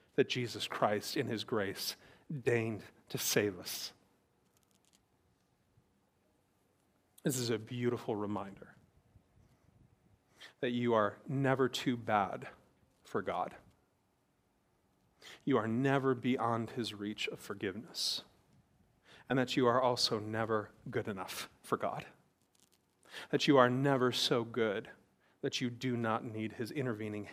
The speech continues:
hand in your life and the salvation that only Jesus Christ can bring. The picture of Jesus as a friend of sinners reminds us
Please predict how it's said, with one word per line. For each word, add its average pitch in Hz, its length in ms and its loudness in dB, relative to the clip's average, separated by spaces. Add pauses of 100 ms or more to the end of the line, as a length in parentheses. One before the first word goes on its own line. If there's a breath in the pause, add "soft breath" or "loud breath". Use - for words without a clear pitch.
hand 104 280 -6
in 104 100 -6
your 104 140 -10
life - 640 -12 (1300)
and 123 100 0
the 117 60 -4
salvation 110 640 0
that 104 100 -4
only 101 200 -4
Jesus 107 380 -6
Christ - 340 -4
can 110 140 -14
bring. 110 380 -10 (2750 loud breath)
The 120 80 -4
picture 123 480 0
of 113 120 -4
Jesus 113 500 -2
as 127 120 -4
a 120 60 -4
friend 117 340 2
of 110 80 -4
sinners 104 560 -2
reminds 107 640 -2
us - 420 0